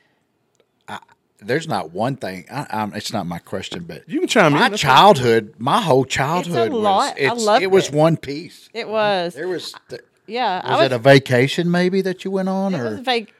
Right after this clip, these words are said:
Speaker 3: a
Speaker 1: or was
Speaker 3: vacation.
Speaker 1: it?
Speaker 3: I don't know. I just like, I loved the way we grew up. Like, when, when you say favorite childhood memory,
Speaker 1: Mm-hmm.
Speaker 3: this is what I think of. I think of riding my bike, and do you remember the trails I'd go
Speaker 2: Mm-hmm.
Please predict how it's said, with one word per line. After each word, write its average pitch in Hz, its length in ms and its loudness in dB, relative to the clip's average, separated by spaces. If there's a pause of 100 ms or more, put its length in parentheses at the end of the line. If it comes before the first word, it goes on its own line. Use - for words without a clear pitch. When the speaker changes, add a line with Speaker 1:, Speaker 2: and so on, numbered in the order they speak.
(160)
Speaker 3:
a 226 100 -6
Speaker 1:
or 226 60 -4
was 120 280 0
Speaker 3:
vacation. 113 220 0
Speaker 1:
it? - 80 -14
Speaker 3:
I 294 100 -4
don't 359 200 0
know. 294 200 6
I 226 100 6
just 233 180 -4
like, 254 300 2 (100)
I 320 280 0
loved 208 720 4
the 202 120 0
way 196 260 4
we 185 200 -2
grew 160 280 -6
up. 147 320 -4 (540)
Like, - 300 -6 (280)
when, 226 160 -2 (100)
when 220 180 0
you 233 140 0
say 226 260 4
favorite 233 420 0
childhood 214 440 0
memory, 196 520 -2
Speaker 1:
Mm-hmm. - 120 -20
Speaker 3:
this 196 160 -8
is 180 80 -8
what 165 140 -2
I 151 80 0
think 151 260 -12
of. - 160 -8
I 180 60 -8
think 190 260 -12
of 151 200 -8
riding 208 320 4
my 208 140 2
bike, 202 480 -2 (640)
and 151 600 -6 (680)
do 180 80 -6
you 208 40 0
remember 214 240 2
the - 100 -12
trails 180 800 -4
I'd 175 140 -10
go 175 220 -4
Speaker 2:
Mm-hmm. - 220 -20